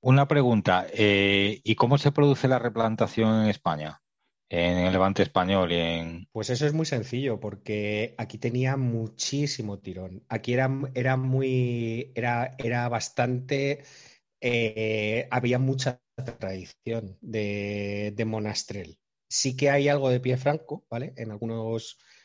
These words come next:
Speaker 2: sitios, eh, eh, garnacha, o sea, perdón, eh, Monastreles centenarias, pero, pero aquí no hizo falta, aquí no había, o sea, cuando, cuando se hizo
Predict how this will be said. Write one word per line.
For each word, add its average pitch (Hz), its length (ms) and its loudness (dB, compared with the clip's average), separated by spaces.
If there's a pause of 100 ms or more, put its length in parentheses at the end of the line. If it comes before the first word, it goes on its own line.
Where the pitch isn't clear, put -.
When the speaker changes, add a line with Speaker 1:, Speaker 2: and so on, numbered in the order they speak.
Speaker 2:
sitios, 117 640 -4
eh, 101 540 -8
eh, 107 380 -4
garnacha, 110 600 -6
o 127 100 -2
sea, 117 160 -2
perdón, 104 380 -4
eh, 101 240 -10
Monastreles 117 640 -4
centenarias, 135 640 -4 (420)
pero, 113 720 2
pero 110 180 2
aquí 127 300 0
no 143 240 2
hizo 143 260 -2
falta, 107 840 -4 (200)
aquí 117 280 -4
no 160 320 0
había, 127 520 -2
o - 140 -20
sea, 135 140 0
cuando, 127 440 0
cuando 120 360 0
se 117 240 -2
hizo 147 720 -2